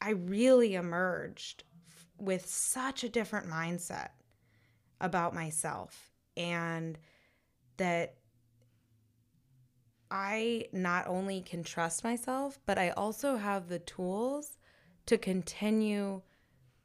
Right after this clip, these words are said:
to develop that trust in myself. And those are the tools that I shared with you today. So I hope that all of you will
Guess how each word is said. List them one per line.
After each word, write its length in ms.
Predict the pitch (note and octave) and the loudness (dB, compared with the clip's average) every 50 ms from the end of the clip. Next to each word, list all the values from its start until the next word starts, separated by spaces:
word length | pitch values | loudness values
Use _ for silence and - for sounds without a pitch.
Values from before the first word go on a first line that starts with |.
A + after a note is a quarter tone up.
| _ - | _ -10
to 580 | - - G#3+ G#3 F#3+ F#3+ F#3 F3+ F3+ F3+ F3+ - - _ | -4 0 2 4 4 4 4 2 2 0 -4 -8 -16 _
develop 800 | - - F3 D#3+ D#3 F3 E3+ E3 E3+ E3+ E3 D#3+ D#3 D#3 - - - - _ _ _ - - | -4 -2 -2 -2 0 0 0 0 0 0 -2 -4 -6 -8 -12 -20 -20 -20 _ _ _ -10 -4
that 300 | - E3+ D#3 B2+ - - | -2 -2 -2 -2 -4 -8
trust 400 | - - D3 C#3+ D3 - - - | -8 -8 -8 -8 -8 -10 -10 -8
in 80 | C#3+ | -8
myself. 500 | D#3 D#3 D#3+ D#3+ - - D3 E2 B1+ - - _ _ _ _ - - - - - - - | -8 -8 -10 -10 -8 -6 -4 -6 -6 -8 -12 _ _ _ _ -20 -20 -20 -20 -18 -10 -6
And 180 | - F3 E3+ | -4 -4 -2
those 280 | E3+ E3+ F3 F3 E3 F#3 | 0 0 0 0 0 0
are 80 | F3+ | -2
the 100 | F3 F3+ | -2 -2
tools 460 | F3+ F3+ - - - G3 G3+ G3+ F#3+ F#3 | -4 -6 -6 -4 -2 0 0 0 -2 -2
that 120 | - F3+ | -4 -4
I 80 | F3 F#3+ | -4 -4
shared 340 | F#3 - - F3+ F3 E3+ E3 | -4 -4 -4 -4 -4 -4 -4
with 240 | F3+ F3 F3 - - | -6 -8 -8 -8 -6
you 440 | E3+ F3+ E3+ E3 E3 E3 D#3+ D#3+ D#3 - _ _ _ - | -4 -4 -2 -2 -4 -4 -6 -8 -10 -14 _ _ _ -16
today. 640 | - - E3+ D#3 E3 D#3+ D#3 D#3 D#3 - - - _ _ _ _ _ _ _ _ - - - - - _ _ _ | -12 -10 -8 -6 -4 -4 -4 -4 -6 -8 -10 -14 _ _ _ _ _ _ _ _ -20 -20 -20 -20 -20 _ _ _
So 480 | - - - G3+ G3 F#3+ F#3+ F#3+ F#3+ - | -8 -2 0 2 2 4 4 2 0 -2
I 80 | - F#3 | -6 -8
hope 440 | F#3 - - - A3 A3+ A#3+ A#3 - | -8 -8 -4 -2 0 0 0 -2 0
that 260 | - A#3 A3+ A3+ A3+ - - | 0 0 0 0 -4 -8 -10
all 260 | - E3 F#3 F#3+ G3 | -6 -4 -4 -2 -2
of 160 | G3+ G3 F3 | -2 -4 -4
you 600 | E3 D#3 E3+ F3+ F3 F3+ F3+ F#3 F#3 F#3 F#3 - - - | -6 -6 -4 -4 -2 -2 -2 -2 -4 -4 -6 -8 -10 -10
will 600 | E3+ F3+ F3+ F3 F3 E3+ E3+ E3+ E3+ E3+ D#3+ | -8 -6 -4 -4 -4 -4 -4 -6 -6 -8 -10